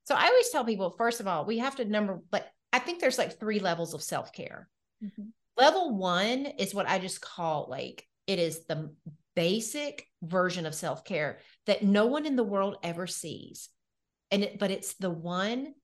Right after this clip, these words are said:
Speaker 1: that is the most needed. And that's inner self-care.
Speaker 2: Mm-hmm.
Speaker 1: It's how you talk to yourself. It is that everything that we've been talking about, it is the relationship you have with you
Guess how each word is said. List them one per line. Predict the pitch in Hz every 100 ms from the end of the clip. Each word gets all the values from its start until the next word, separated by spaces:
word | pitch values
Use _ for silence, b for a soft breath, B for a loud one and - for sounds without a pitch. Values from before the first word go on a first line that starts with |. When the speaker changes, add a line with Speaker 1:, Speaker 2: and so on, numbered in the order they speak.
| _
Speaker 1:
that | 196
is | 180 175
the | 165
most | 165 160 180
needed. | 165 131 104 -
And | 170
that's | 285 320 -
inner | 202 190 170
self-care. | 160 147 113 - 160 - - - _ _
Speaker 2:
Mm-hmm. | 185 185 - 190 175 185
Speaker 1:
It's | 202 202 - _ _ _
how | - 175
you | 175
talk | - 170 -
to | -
yourself. | 123 - - - - -
It | 185
is | 185
that | 196 175 -
everything | 220 262 254
that | -
we've | 202 -
been | 165
talking | 170 123 156
about, | 143 127 -
it | 185 175
is | 165 - b b b b
the | 151 175 269
relationship | 339 320 269 226 220 185 - 151 - 180
you | 185 233
have | 233 202 175
with | 175 190 190
you | 175 180 214 277 359